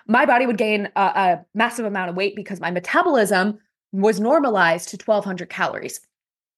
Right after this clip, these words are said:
And so a reverse dieting process, you add, like, fifty to a hundred calories each and every week, right? And this is really the technical part of health and fitness. And I, I oh, we're, we're getting a little off here, but, like,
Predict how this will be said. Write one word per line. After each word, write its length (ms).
And 100
so 120
a 80
reverse 380
dieting 300
process, 440
you 80
add, 240
like, 160
fifty 320
to 140
a 60
hundred 300
calories 560
each 200
and 80
every 180
week, 260
right? 160
And 80
this 140
is 160
really 340
the 160
technical 600
part 340
of 100
health 220
and 120
fitness. 300
And 120
I, 40
I 280
oh, 160
we're, 220
we're 100
getting 200
a 60
little 200
off 220
here, 140
but, 160
like, 320